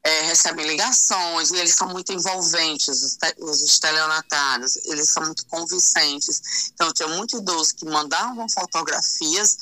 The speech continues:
achando que era outra coisa, que era uma prova de vida de alguma coisa, e na realidade eles estavam dando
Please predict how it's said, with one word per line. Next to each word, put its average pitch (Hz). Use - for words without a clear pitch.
achando 196
que -
era 208
outra 196
coisa, 190
que -
era 170
uma 165
prova 180
de 170
vida 165
de -
alguma 147
coisa, 175
e -
na 175
realidade 165
eles 170
estavam 165
dando 151